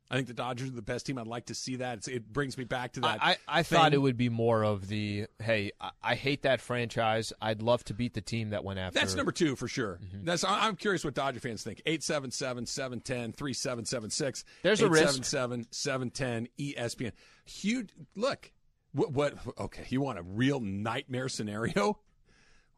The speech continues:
Speaker 1: What if Jose Altuve is the World Series M V P, knocks down walls the entire time, beats the snot out of Clayton Kershaw and Tony Gonsolin and Walker <laughs> Buehler or whoever else they throw out there,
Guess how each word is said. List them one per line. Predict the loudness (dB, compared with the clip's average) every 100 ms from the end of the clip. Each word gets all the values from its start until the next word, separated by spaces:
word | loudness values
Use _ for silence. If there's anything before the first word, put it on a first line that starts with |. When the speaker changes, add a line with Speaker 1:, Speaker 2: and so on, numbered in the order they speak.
| -12
Speaker 1:
What | -6 0 0
if | 0 -2 -4 -10
Jose | -4 0 0 -2
Altuve | -4 -6 -10 -8 -4 -4 -4 -8 -12 _ _ _ _ _ _ _
is | 0 0
the | -2 -6
World | -4 0 2 2 0
Series | -2 -2 -2 -4
M | -4
V | -6
P, | -6 -6 -10 -12 _ -20 -18 -6
knocks | -2 0 0 0 -2
down | -2 0 0
walls | 0 -2 -2 -2
the | -4
entire | -4 -4 -4 -4
time, | -6 -10 -12 -14 -20 _ -16 -6
beats | 0 2 2 -2
the | -2
snot | -2 -2 -2 -2 -2 -4 -4
out | -8
of |
Clayton | -4 -2 0 -2
Kershaw | -2 -2 -2 -2
and | -4
Tony | -4 -4 -4
Gonsolin | -6 -6 -6 -6
and | -6 -4
Walker | -2 -2 2
<laughs> |
Buehler | 6 8 8 6
or |
whoever | 4 2 4
else | 2 2
they | 0
throw | 0 0
out |
there, | 2